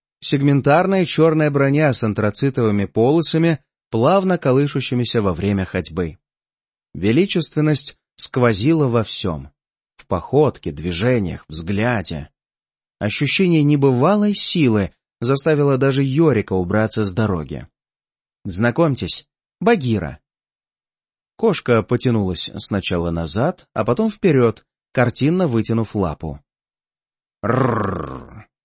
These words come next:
поприветствовала всех Багира. «Ага, вот и комплект», резюмировал знахарь.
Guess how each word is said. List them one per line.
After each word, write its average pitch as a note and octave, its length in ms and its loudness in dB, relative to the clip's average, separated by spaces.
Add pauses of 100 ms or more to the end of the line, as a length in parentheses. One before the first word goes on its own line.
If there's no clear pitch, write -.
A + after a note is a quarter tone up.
(480)
поприветствовала B2+ 800 2
всех G2+ 240 -2
Багира. F2 540 -4 (640)
«Ага, F2 540 -2 (440)
вот B2 340 2
и C3+ 220 0
комплект», B2+ 760 -2 (340)
резюмировал A2+ 840 2 (140)
знахарь. F2+ 680 -8